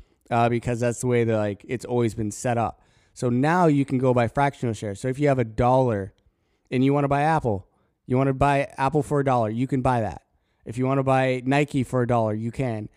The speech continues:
If you have a hundred dollars to put in, you can do that. Whatever you want to put in or whatever you have the ability to put in, you can, uh, which is the draw to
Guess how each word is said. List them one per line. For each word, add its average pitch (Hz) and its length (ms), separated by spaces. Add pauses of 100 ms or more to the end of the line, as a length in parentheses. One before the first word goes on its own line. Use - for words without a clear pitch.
(160)
If 120 120
you 123 80
have 120 120
a 110 180
hundred 156 220
dollars 131 320
to 127 80
put 120 180
in, 110 180
you 110 140
can 127 120
do 135 140
that. 110 280 (260)
Whatever 147 300
you 165 180
want 147 380
to 131 80
put 135 200
in 156 260
or 123 80
whatever 127 320
you 131 200
have 123 240
the 120 120
ability 123 520
to 143 340
put 160 240
in, 175 340 (340)
you 123 160
can, 120 560 (340)
uh, 120 240
which 127 260
is 131 300 (300)
the 127 320
draw 135 420
to 120 560